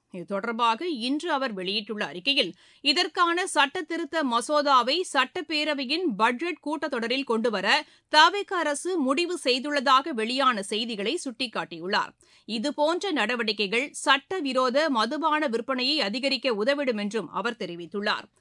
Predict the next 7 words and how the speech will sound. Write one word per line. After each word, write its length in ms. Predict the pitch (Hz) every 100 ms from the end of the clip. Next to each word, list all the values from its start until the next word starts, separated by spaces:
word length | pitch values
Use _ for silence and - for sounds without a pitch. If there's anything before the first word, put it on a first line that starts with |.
| _ _ -
மதுபான 500 | 285 330 427 403 392 349
கடைகளை 460 | 277 277 269 254 294 -
படிப்படியாக 840 | 247 269 302 330 302 285 269 277 349 240
மூடும் 340 | 285 302 311 233
நடவடிக்கைகளை 640 | 214 262 254 269 233 233 320 -
தவேக 380 | 240 262 302 330
அரசு 320 | 294 240 233